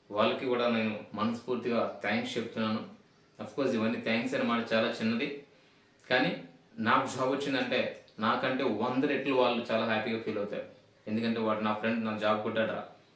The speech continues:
నా ఫ్రెండ్ జాబ్ కొట్టాడని" వాళ్ళు కూడా గర్వంగా చెప్పుకుంటారు. ఎందుకంటే నా హ్యాపీనెస్‌లో, నా సక్సెస్‌లో వాళ్ళ హ్యాపీనెస్‌ని చూసుకున్నారు కాబట్టి. అలాంటి ఫ్రెండ్స్ ఉండడం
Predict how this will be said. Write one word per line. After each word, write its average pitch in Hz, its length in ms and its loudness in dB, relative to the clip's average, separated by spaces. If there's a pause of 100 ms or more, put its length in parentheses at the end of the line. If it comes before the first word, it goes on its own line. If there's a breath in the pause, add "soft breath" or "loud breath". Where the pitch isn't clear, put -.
నా 110 80 -4
ఫ్రెండ్ 117 240 2
జాబ్ 113 220 2
కొట్టాడని" 117 360 2
వాళ్ళు 117 320 4
కూడా 127 240 2
గర్వంగా 120 400 0
చెప్పుకుంటారు. 104 500 -4 (680 soft breath)
ఎందుకంటే 117 380 0 (220)
నా 104 140 -2
హ్యాపీనెస్‌లో, 113 760 -2 (100)
నా 110 180 2
సక్సెస్‌లో 135 540 -2
వాళ్ళ 120 240 2
హ్యాపీనెస్‌ని 120 480 -2 (100)
చూసుకున్నారు 101 440 -8
కాబట్టి. 101 280 -12 (840)
అలాంటి 107 280 0
ఫ్రెండ్స్ 117 280 -2
ఉండడం 113 260 0